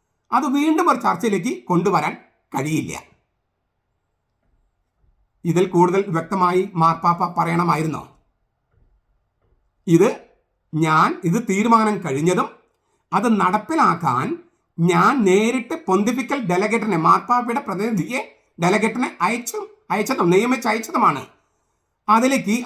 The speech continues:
അത് വീണ്ടും ചർച്ച ചെയ്യാനായിട്ട് താല്പര്യമില്ല. ഇതിൽ കൂടുതൽ വ്യക്തമായി മാർപ്പാപ്പ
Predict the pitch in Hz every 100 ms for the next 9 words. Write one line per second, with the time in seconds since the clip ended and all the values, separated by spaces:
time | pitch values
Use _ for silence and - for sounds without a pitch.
0 | 208 240 262 - - 208 180 226 233 240
1 | - 185 180 - 170 156 156 160 165 254
2 | 453 - _ _ - 135 131 156 135 120
3 | 87 71 - _ _ _ _ _ _ _
4 | _ _ _ _ _ _ _ _ _ _
5 | _ _ _ _ _ _ _ _ _ -
6 | 165 185 196 170 160 160 113 - - _
7 | _ - 151 127 185 160 147 170 170 127
8 | 139 135 147 135